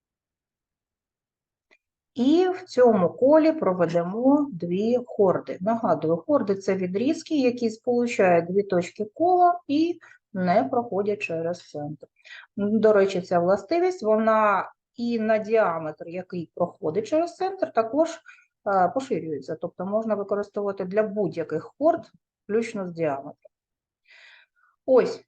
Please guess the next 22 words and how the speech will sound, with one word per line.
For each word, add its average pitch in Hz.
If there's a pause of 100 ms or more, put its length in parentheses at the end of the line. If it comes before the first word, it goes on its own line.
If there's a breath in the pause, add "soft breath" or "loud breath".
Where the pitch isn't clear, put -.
якщо 233
бачите 262
таку 226
картинку, 208
то 247
задача 214
розв'язується, 190
скоріш 220
за 175
все, 302
саме 233
за 160
цією 175
властивістю. 170
Якщо 233
дві 302
хорди 226
кола 165
перетинаються 180 (100)
і 233
точка 170
перетину, 143